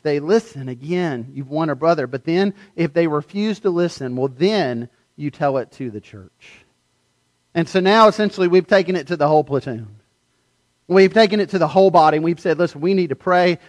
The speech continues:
for this man, this woman. We need to pray for them that they have forsaken the command of God. They have abandoned God's word, that they are running away from the Lord. They are refusing repentance. We need to pray." Why? That they might come back.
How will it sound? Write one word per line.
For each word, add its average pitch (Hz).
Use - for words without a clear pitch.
for 160
this 156
man, 165
this 170
woman. 170
We 170
need 175
to 143
pray 175
for 175
them 170
that 170
they 170
have 156
forsaken 180
the 175
command 175
of 160
God. 175
They 185
have 165
abandoned 175
God's 180
word, 180
that 165
they 185
are 156
running 208
away 180
from 202
the 175
Lord. 185
They 170
are 156
refusing 202
repentance. 190
We 208
need 214
to 156
pray." 202
Why? 202
That 190
they 185
might 196
come 190
back. 127